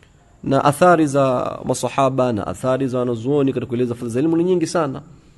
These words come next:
Na yatosha fadhila ilmu kwamba hata mjinga ukimwambia una ilmu hufurahika.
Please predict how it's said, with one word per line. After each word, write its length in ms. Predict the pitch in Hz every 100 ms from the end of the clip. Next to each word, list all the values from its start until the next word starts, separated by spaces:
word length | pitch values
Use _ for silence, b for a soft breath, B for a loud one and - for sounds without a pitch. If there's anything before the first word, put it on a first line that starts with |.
| b b b b b b
Na 100 | 131
yatosha 500 | 151 147 233 220 175
fadhila 360 | 180 160 156 190
ilmu 380 | 180 131 135 139 B B B 120
kwamba 340 | 156 165 151 143
hata 280 | 202 202
mjinga 420 | 190 170 247 226 170
ukimwambia 400 | 165 165 170 180
una 160 | 165
ilmu 140 | 202 175
hufurahika. 500 | - 160 180 -